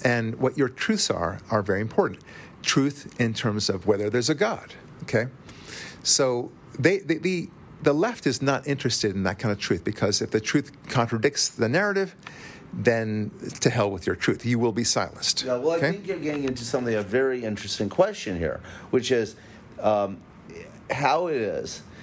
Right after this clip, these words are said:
Speaker 2: that belief in something that's entirely faith-based, where you are,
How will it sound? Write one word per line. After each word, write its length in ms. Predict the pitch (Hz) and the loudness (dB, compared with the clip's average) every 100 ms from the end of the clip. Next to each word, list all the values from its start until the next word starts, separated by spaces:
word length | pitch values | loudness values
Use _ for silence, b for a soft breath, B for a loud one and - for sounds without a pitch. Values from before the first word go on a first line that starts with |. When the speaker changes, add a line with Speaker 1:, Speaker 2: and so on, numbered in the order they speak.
| B | B
Speaker 2:
that 220 | - 117 - | 2 2 2
belief 500 | 120 127 160 160 127 | 0 2 0 -2 -2
in 100 | 117 | 2
something 440 | 123 117 117 110 | 2 2 0 0
that's 260 | 98 95 - | 0 0 -4
entirely 440 | - 113 143 139 120 | -4 2 2 2 0
faith-based, 1000 | 117 123 123 - 101 - - - - - - - | 2 2 0 -8 -2 -2 0 -4 -6 -12 -18 0
where 380 | 110 120 113 - | 2 4 2 -4
you 480 | - 113 113 113 104 - | -4 0 2 0 -2 2
are, 440 | 110 104 104 104 | 2 4 2 -2